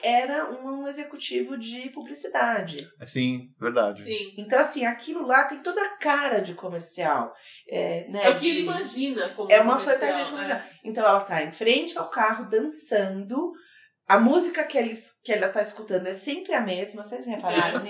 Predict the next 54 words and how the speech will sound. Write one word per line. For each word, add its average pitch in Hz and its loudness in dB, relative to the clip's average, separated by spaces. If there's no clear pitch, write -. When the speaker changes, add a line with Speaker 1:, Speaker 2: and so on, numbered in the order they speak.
Speaker 1:
nisso? 262 0
Speaker 3:
<laughs> 214 -4
Speaker 1:
É 208 2
sempre 359 -2
a 294 2
mesma 233 -2
música, 214 -4
tomando 339 4
uma 330 0
cerveja, 254 2
aí 277 -4
tem 370 -2
um 339 -8
cara 330 2
no 247 0
volante 285 2
do 302 -10
carro 254 2
dela 226 6
e 247 0
ela 269 4
tá 302 0
conversando 254 -6
com 302 -8
os 302 -4
caminhoneiros, 202 -4
quer - -8
dizer 170 -8
Speaker 3:
Uhum. 175 -14
Speaker 2:
É 101 -6
bem 92 -2
Speaker 1:
não 123 0
faz - 2
o 127 2
Speaker 2:
alucinação, 233 4
Speaker 1:
menor - 4
Speaker 2:
né? - 0
Speaker 3:
É, 220 0
totalmente 247 -2
Speaker 1:
sentido 190 2
Speaker 3:
fora 262 0
do 262 -2
Speaker 1:
aquilo. - -8
Speaker 3:
lugar, 208 -4
né? 151 -12
Speaker 1:
Foi 311 0
nessa 440 4
hora 370 6
que 359 -6
eu - -4
falei 302 -4
assim, 277 -2
não, 208 -2
peraí, 196 -4